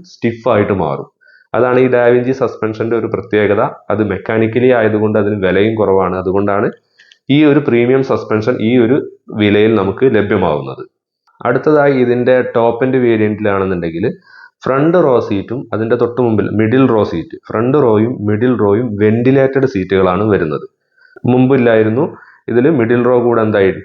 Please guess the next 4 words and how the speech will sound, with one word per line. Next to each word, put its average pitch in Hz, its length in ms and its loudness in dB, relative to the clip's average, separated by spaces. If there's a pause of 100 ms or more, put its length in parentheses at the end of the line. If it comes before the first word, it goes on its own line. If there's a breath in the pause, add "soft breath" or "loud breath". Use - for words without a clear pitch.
(100)
വെന്റിലേറ്റഡ് 101 540 0
സീറ്റാണ് 87 380 -2
വരുന്നത്. 90 400 -2 (460)
പിന്നെ 120 240 2